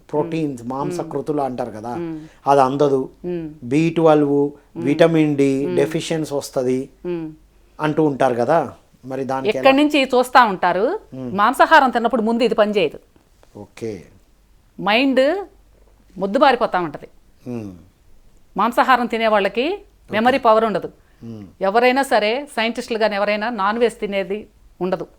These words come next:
Speaker 1: అందరూ వెజిటేరియన్సే
Speaker 2: ఆ,
Speaker 1: సైంటిస్టులు.
Speaker 2: ఆ.
Speaker 1: మ్మ్.
Speaker 2: మరి వాళ్ళు ఎందుకు అంత పవర్ఫుల్ మైండ్తో ఉన్నారు, ఏ జబ్బులు లేకుండా ఎంత హ్యాపీగా ఉన్నారు?
Speaker 1: వావ్, ఎస్ మేడం. మ్మ్.
Speaker 2: వాళ్ళు మెమరీ పవర్, వాళ్ళు ఎనర్జీని తీసుకునేది, వాళ్ళు శాకాహారులే ఉన్నారు చాలామంది సైంటిస్టులు.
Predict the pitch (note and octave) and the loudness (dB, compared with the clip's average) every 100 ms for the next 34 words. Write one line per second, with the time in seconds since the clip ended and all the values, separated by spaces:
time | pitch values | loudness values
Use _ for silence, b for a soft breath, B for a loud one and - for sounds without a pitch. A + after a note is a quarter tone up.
0 | _ _ A2+ B2 C3+ C3+ A2+ G#2 _ - | _ _ -10 0 2 2 0 -6 _ -6
1 | A#2+ B2 F3 E3+ D3 A2+ A#3 F4 E4 D3+ | -4 2 4 4 2 0 4 6 4 2
2 | B2+ - A#3+ C#4+ D#3 D3 _ _ - A#3 | -4 -4 0 2 0 -6 _ _ -2 2
3 | B3 A#3+ B3+ D4 E4 D4 C#4+ B3+ C4 C#4+ | 6 6 4 4 2 2 0 2 2 0
4 | D4 C4+ C4+ C4+ C4+ C4 B3+ A#3 A#3 B3 | 0 0 0 2 2 2 2 4 4 2
5 | B3 B3+ A#3 A#3+ A#3 G#3+ G#3+ A3+ A#3 B3+ | 0 0 0 0 -2 -2 0 -2 -2 -2
6 | B3 A#3+ A#3+ A#3+ - _ _ _ - - | -2 0 0 -2 -14 _ _ _ -20 -20
7 | - - - - G2 G2 F#2+ - - - | -20 -20 -20 -20 -20 -20 -16 -18 -18 -20
8 | - - _ _ _ A#2+ C3+ B2 F#2+ - | -20 -20 _ _ _ -14 -10 -10 -14 -20
9 | - D#3+ F#3 A#3 C#4 A#3 F#3+ B3 D#4 C#4 | -14 0 2 4 4 2 2 2 2 4
10 | C4 D4+ E4+ A#3+ G#3 G3+ F#3+ A#3 A#3+ D4+ | 4 4 4 4 4 2 2 2 2 2
11 | D4 D4 C#4 - C4 C4 A3+ G#3+ - G3+ | 0 -2 -6 -4 -2 2 2 0 2 2
12 | G3+ B3+ D4 D#4 C#4+ A#3+ F#3 G#3+ G3 G#3+ | 4 4 4 2 4 2 0 -2 -2 -2
13 | G#3 E3+ - G#3 G3+ G3+ - - | -4 -8 -10 -6 -6 -8 -14 -18